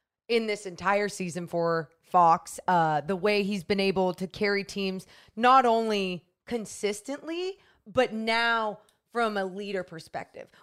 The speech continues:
We were worried without Domas Sabonis. All right, the identity of this team and the game, like,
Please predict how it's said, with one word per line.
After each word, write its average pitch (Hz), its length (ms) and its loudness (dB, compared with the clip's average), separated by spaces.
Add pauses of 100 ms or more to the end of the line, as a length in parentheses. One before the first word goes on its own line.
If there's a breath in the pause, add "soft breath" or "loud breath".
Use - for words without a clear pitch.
We 196 140 -2
were 254 140 -2
worried 311 440 2
without 196 380 2
Domas 233 400 2
Sabonis. 269 400 -2
All 214 120 0
right, 320 280 2
the 233 140 2
identity 240 560 0
of 208 100 -4
this 247 160 -6
team 294 340 -8
and 233 120 -6
the 233 40 -4
game, 247 460 -2
like, 208 180 -2